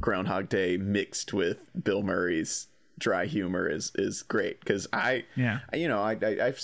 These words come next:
Speaker 1: I've seen, like, news broadcasts of everything going on there, but you, you never really know unless you've been there, I guess. But,
Speaker 2: Yeah.
Speaker 1: um, but just kind of seeing it all presented and, and getting his kind of eye rolling take on it all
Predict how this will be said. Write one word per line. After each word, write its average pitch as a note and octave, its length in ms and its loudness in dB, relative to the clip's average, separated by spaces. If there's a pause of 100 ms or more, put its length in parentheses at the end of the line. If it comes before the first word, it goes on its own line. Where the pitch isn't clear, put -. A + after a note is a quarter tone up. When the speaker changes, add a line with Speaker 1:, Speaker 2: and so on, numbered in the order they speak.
Speaker 1:
I've A2 140 2
seen, G2 360 0
like, G2 280 -2
news F#2 560 0
broadcasts G2+ 800 -2
of A2 160 0
everything A#2 440 0
going A#2+ 240 0
on A2+ 200 0
there, A#2 220 2
but G#2+ 240 0
you, A#2+ 100 0
you C3+ 200 0
never G2+ 260 2
really F#2+ 260 2
know F#2+ 300 0
unless G2 320 0
you've - 120 -4
been G#2+ 220 2
there, G2+ 280 2
I G2+ 40 0
guess. G2+ 320 2
But, A2 420 4
Speaker 2:
Yeah. G2+ 180 2
Speaker 1:
um, G2+ 120 -2 (520)
but F#2+ 140 2
just G#2 200 -2
kind G#2 180 0
of G2 80 -2
seeing G2 300 0
it F#2+ 100 0
all G2 160 2
presented F#2+ 600 -2
and, E2+ 200 -2
and G2+ 200 -2
getting G2 360 2
his - 280 0
kind F#2+ 200 -2
of G2+ 180 -2
eye F#2+ 160 2
rolling F#2+ 640 0 (140)
take - 280 0
on G2 160 0
it F#2+ 80 0
all F#2+ 320 0